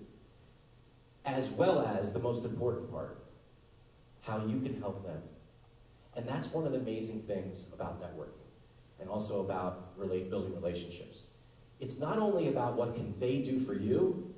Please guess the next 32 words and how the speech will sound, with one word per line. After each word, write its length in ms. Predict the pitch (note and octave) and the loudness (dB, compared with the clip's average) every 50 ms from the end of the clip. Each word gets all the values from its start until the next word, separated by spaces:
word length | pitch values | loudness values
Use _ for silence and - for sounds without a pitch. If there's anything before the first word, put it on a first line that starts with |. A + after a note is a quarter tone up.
| - | -8
it's 160 | - B2 - | -6 -6 -4
what 160 | A#2+ B2+ B2+ - - - - | 0 -2 -2 -2 -2 -4 0
you 500 | C#3 - G3+ G#3 G#3 G#3 G3+ G#3 F#3+ - | 2 2 2 4 2 0 0 -2 -6 -6
can 140 | - - - | -6 -6 -4
do 160 | G#2+ A2 G#2+ | -4 -4 -2
for 160 | A2+ A2+ G#2+ | -2 -2 -2
them. 240 | F#2 F#2 F#2+ F2+ F2+ - - - - - - - - - - - - - - - | 0 0 -2 -2 -2 -6 -8 -12 -14 -18 -20 -20 -20 -20 -20 -20 -20 -14 -8 -6
And 100 | G#2 A2 | -2 -2
that's 220 | C#3+ - - - | -2 -2 -2 -2
something 240 | G3 F#3 E3+ E3+ C#3+ | -2 -2 -2 -2 -2
that 120 | C3 B2+ | 0 -2
you 100 | G#2+ G#2+ | -2 -2
really 240 | G#2 G#2+ B2 B2+ B2 | 0 2 2 2 2
have 200 | A#2+ A#2+ A2 G#2+ | 2 0 -2 -2
to 40 | - | -2
think 300 | - - A2 G#2+ G#2+ A2 | -4 -2 -2 -2 -2 -2
about 280 | - - E2 D#2+ - - | -4 -4 -4 -4 -6 -6
when 140 | F2+ F2 F2 | -6 -6 -4
you're 120 | F#2 F#2 | -2 -2
in, 180 | F#2 F2+ F#2 F#2 | -2 -4 -6 -6
when 160 | F#2+ F#2+ F#2+ F#2 | -6 -4 -4 -4
you're, 100 | F2+ F#2 | -4 -6
when 120 | F#2+ F#2+ | -6 -4
you're 160 | F#2+ F#2 F#2+ | -2 0 0
out 180 | G#2 G2+ G2 - | 0 0 0 0
there 280 | G2 F#2 F2 F2+ F2 F2 | 0 0 0 0 -2 -4
networking. 480 | F#2+ F2+ F#2 F2+ E2+ E2+ - - - - - - - - | -4 -4 -4 -6 -6 -8 -10 -12 -16 -18 -20 -20 -20 -14
How 220 | - - D3 F3+ | -8 -4 -4 -4
can 220 | F#3 E3+ D3 C3+ B2+ | -2 -2 -4 -4 -2
you 140 | B2 A#2+ | -2 -2
help 260 | A2 G2+ G2+ F#2+ - F#2+ | -2 -2 -2 -2 0 -2
others? 380 | F2 E2+ F2 E2+ - - - | -2 -2 -4 -6 -8 -10 -14